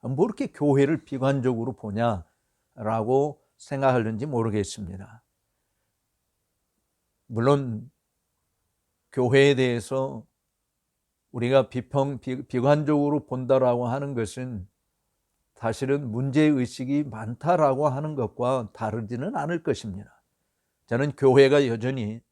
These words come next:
이 땅에 소망이 있다라고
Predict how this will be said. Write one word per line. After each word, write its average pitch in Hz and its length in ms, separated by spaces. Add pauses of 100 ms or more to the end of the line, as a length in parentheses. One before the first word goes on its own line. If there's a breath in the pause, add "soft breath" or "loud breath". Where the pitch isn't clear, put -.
(580)
이 127 200
땅에 123 320
소망이 143 760
있다라고 117 800